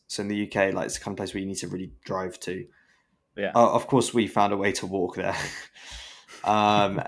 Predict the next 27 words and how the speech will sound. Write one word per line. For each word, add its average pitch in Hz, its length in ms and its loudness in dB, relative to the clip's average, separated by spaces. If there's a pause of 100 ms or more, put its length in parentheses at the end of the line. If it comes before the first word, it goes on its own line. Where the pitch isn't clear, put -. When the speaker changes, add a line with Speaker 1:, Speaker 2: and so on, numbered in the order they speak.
(260)
Speaker 1:
<laughs> - 300 2
and, 101 520 2
uh, 101 340 2
yeah, 147 180 8
it 95 120 6
was, 113 220 2
it - 100 -4
was, 107 320 -2
yeah, 113 160 2
it 95 40 0
was 80 120 -4
quite 95 180 -2
large, 98 380 0
and 92 280 -10 (120)
yeah, 110 180 -4 (340)
it - 40 -14
was 101 100 -10
cool. 107 260 -8 (360)
Speaker 2:
Wasn't 120 280 2
it 104 100 -2
messy? 107 400 -2 (420)
Speaker 1:
Uh, 180 580 8 (320)
it's 139 160 0
moderately 135 460 4
messy. 101 520 -4 (760)
Speaker 2:
Yeah. - 160 -12 (640)
Speaker 1:
Why? 113 320 2